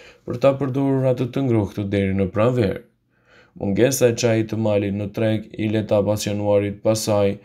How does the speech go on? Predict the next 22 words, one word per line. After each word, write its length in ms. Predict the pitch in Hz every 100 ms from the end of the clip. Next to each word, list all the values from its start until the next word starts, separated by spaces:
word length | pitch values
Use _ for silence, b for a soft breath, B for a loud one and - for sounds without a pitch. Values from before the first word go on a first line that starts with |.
| b b b -
të 100 | 117
varen 480 | 110 101 101 101 101
te 100 | 101
bustina 560 | 107 104 - 107 104
e 60 | 101
çajit 400 | - 101 98 95
plur, 360 | - 127 135 131 -
pudër, 540 | 127 110 107 104 107 B B B _
plot 240 | 123 139 131
me 160 | 135
kimikate 680 | 127 131 131 - 104 98 104
aromatike. 760 | 101 98 95 101 120 135 107 92 - _ _ _ b b b
Por 140 | - 120
cilat 360 | 156 165 156
janë 240 | 156 147 135
vlerat 440 | 120 147 131 117
e 80 | 117
fuqishme 600 | 113 113 120 123 127 131
të 120 | 120 -
çajit 380 | 101 95 92
të 100 | 101
malit? 540 | 110 127 101 113 120